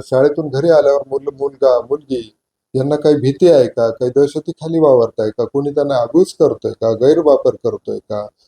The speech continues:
कुठे रस्त्याने जाताना त्यांना त्रास होतोय का, याबाबत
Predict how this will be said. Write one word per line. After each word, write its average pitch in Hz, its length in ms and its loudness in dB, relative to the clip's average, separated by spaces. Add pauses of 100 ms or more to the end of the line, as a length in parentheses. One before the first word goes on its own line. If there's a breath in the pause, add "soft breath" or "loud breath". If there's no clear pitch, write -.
(260)
कुठे 131 360 4
रस्त्याने 127 600 0
जाताना 123 440 0
त्यांना 160 280 0
त्रास 127 400 0
होतोय 113 240 -6
का, 117 220 -4
याबाबत 135 360 2